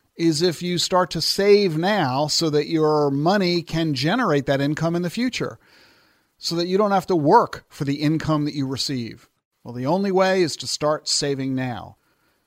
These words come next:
And without a doubt, the best way for you to save for your future is through a retirement plan at work. Look, you're already working, you're already earning an income.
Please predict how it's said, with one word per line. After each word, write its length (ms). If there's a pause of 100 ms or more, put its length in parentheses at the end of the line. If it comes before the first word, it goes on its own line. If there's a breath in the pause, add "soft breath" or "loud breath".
(220)
And 240
without 320
a 60
doubt, 400 (320)
the 380
best 340
way 440 (220)
for 160
you 200
to 80
save 760
for 280
your 320
future 580 (680)
is 200
through 240
a 80
retirement 600
plan 520 (680)
at 160
work. 420 (920)
Look, 180
you're 160
already 180
working, 520
you're 160
already 240
earning 280
an 60
income. 540